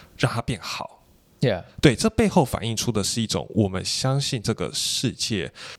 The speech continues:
Speaker 1: 好像一般人说，就冥冥之中有一位神明在，在掌控或者在安排。
Speaker 2: 或者，呃，当然，我觉得也有另外一方面，有些人会觉得人定胜天。
Speaker 1: 嗯。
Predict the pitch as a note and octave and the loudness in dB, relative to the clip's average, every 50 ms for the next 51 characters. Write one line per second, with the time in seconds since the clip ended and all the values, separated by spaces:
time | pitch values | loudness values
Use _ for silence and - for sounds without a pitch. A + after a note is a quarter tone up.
0 | - - - - C#3+ - F3+ E3 - - - - - D3+ - A#2 G#2+ F#2 F2 - | -6 -2 0 0 2 2 2 2 0 -4 -6 0 2 4 4 4 2 0 -4 -6
1 | G2+ F#2+ G#2+ G2 G2 G2 G2+ G#2+ B2+ D#3+ E3 C#3+ A#2+ A#2+ - - B2+ A#2+ - A#2+ | -2 -2 -2 0 0 0 0 0 0 0 -2 -2 -2 -2 -2 -2 -2 0 0 0
2 | A2 A2+ A2 G2 - - F2+ F#2 F#2+ G2+ F#2 F2 - - - - - E2 D#2+ F#2 | 0 0 -2 -4 -4 -4 -4 -2 -2 0 0 0 -2 -2 -2 -4 -4 -6 -6 -6
3 | G2 F#2+ E2+ F2+ - - G2 E2+ - - - _ _ - - G2 F2 - - - | -6 -6 -6 -4 -4 -4 -4 -4 -6 -12 -18 _ _ -4 -4 -4 -4 -6 -8 -6
4 | - - - - - _ - - G#2 - - - G2+ - - - - G2 F#2 - | -6 -6 -6 -6 -10 _ -8 -8 -8 -6 -6 -6 -6 -6 -8 -10 -10 -10 -10 -10
5 | F2+ F2 E2+ F#2 - - - - - - _ _ _ _ - - - - - C#4+ | -12 -14 -14 -8 -8 -6 -6 -8 -12 -18 _ _ _ _ -18 -18 -14 -4 0 2
6 | C#4+ D#3+ A2+ - - - A2 D#2 - - - - - B2+ A2 G#2+ A2 - - A#2+ | 2 4 2 2 0 0 0 0 0 -4 -8 -2 2 2 4 2 2 2 2 2
7 | A2+ A2 G#2+ G#2 G2+ G2+ A#2 A#2+ - - - - - _ _ _ _ _ - - | 4 2 2 2 0 -2 -4 -4 -8 -14 -16 -18 -20 _ _ _ _ _ -4 0
8 | - A#2 G2+ - A2+ A2 A2+ A2 G#2 G#2 A2 A2+ G#2 A2 A2 A2+ A2 G#2 - - | 0 0 2 0 0 2 2 2 2 2 2 2 2 2 2 2 2 2 2 0
9 | G2+ G2 G#2 G#2+ F#2+ F2+ F#2+ F#2+ - - G#2+ G#2 G2 G2+ G2 - - G2 G2 - | 0 2 0 0 0 0 -2 -2 -2 0 0 0 0 0 -2 0 0 -2 -2 0
10 | G#2+ G2 F#2+ F#2 F#2 F#2 F#2 G#2+ G#2 G#2 G2+ A#2+ A#2 G#2 - - G#2+ F#2+ F#2 - | 0 0 0 0 -2 -2 0 0 0 0 -2 -2 -2 -2 -2 -2 -2 -4 -2 -2
11 | - G2 F2 F#2 F#2+ - - G#2+ G2 F#2 E2 E2 | -2 -2 -2 -4 -4 -4 -4 -4 -2 -4 -8 -10